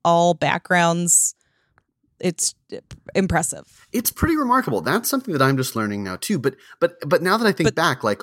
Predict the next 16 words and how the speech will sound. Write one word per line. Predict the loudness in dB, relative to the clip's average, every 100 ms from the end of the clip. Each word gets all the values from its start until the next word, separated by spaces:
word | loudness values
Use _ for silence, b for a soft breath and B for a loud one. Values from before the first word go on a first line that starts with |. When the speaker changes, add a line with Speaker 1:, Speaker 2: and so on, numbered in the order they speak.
| -4
Speaker 2:
all | -4
the | -4
kids | -10 -2 -2 0
I | 0 0
knew | -2 -2
who | -2
were | -4
into | -4 -2
wrestling, | -4 -4 -4 -6 -6
it | -4
was | -6 -8 -2
always | 0 0 -2
surprising, | -4 -4 -2 -4 -6 -10 -10
and | -8
it | -8
was | -8